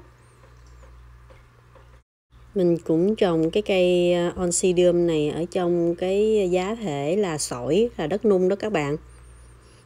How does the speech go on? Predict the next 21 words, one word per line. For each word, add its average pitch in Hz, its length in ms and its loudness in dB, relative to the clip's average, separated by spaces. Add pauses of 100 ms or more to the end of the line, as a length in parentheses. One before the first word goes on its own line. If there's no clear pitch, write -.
(160)
Nó 202 340 2
xem 185 300 2
ra 185 160 2
rất 233 160 -2
là 185 40 0
thích - 180 -4 (100)
cái 254 100 0
phương 196 200 4
pháp 214 260 -2
này, 170 280 2
tại 151 180 -2
vì 165 100 0
Oncidium 175 760 2
á, 190 220 0
thì 147 240 0
nó 160 280 -2
là 196 180 -2
rất 240 260 -6
là 151 60 0
thích - 220 -4
nước. 240 340 6